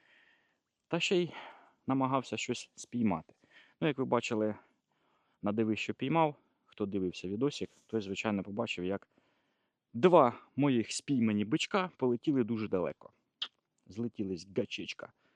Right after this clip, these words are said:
Ну, то таке. Спіймали з Євгеном по карасіку, спіймали по густерочці. Два бичка було.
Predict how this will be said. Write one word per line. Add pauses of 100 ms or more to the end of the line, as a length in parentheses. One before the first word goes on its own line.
(300)
Ну,
то
таке. (240)
Спіймали (100)
з
Євгеном
по
карасіку, (540)
спіймали (260)
по
густерочці. (720)
Два
бичка
було.